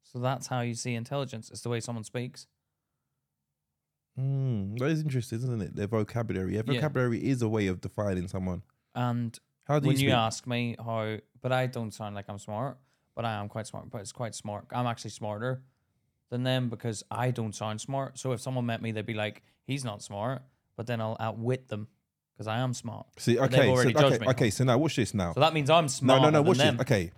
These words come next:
Speaker 2: 'Cause intelligence is basically the gathering of knowledge and use of skill, right?
Speaker 1: Yeah.
Speaker 2: So you got someone, okay, you put me up against somebody, like, book smart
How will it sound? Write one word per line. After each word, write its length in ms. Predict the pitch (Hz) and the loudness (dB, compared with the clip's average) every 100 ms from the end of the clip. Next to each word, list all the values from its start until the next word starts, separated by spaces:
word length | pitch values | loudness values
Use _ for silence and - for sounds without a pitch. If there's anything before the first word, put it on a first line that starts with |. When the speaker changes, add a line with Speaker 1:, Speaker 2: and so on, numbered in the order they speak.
| _ _ _ _ _ | _ _ _ _ _
Speaker 2:
'Cause 260 | - 120 - - | 2 2 0 -4
intelligence 480 | 156 156 208 156 123 | 0 4 6 6 4
is 60 | 110 | 4
basically 440 | 120 101 98 107 | 4 4 2 0
the 100 | 92 | 0
gathering 400 | 90 110 98 98 | 2 2 4 4
of 100 | 90 | 4
knowledge 360 | 95 95 87 80 | 4 4 2 0
and 260 | 85 80 - - - | -4 -4 -8 -14 -10
use 260 | 80 92 - | -2 -2 -2
of 80 | - | -4
skill, 380 | - 85 107 - | -2 -2 -4 -4
right? 200 | 104 120 - _ _ _ _ _ _ _ _ - | 2 2 0 _ _ _ _ _ _ _ _ 0
Speaker 1:
Yeah. 320 | 143 139 104 - - - - - | 4 4 2 -10 -20 -16 -16 -4
Speaker 2:
So 140 | 135 | 2
you 80 | 139 | 4
got 200 | - - | 4 4
someone, 280 | 151 123 - | 2 2 -2
okay, 240 | - 101 - | 0 0 0
you 120 | 151 | -2
put 200 | 180 - | 0 2
me 380 | 151 143 107 98 - | 4 4 4 2 0
up 120 | - | 0
against 300 | 87 95 90 | 2 0 0
somebody, 560 | 98 87 82 82 78 - _ _ _ _ _ _ _ _ _ _ _ _ _ | -2 0 -2 -2 -4 -8 _ _ _ _ _ _ _ _ _ _ _ _ _
like, 240 | 98 95 - - | 2 2 2 2
book 200 | 135 - | 2 2
smart 360 | - 113 98 - | 0 2 2 -2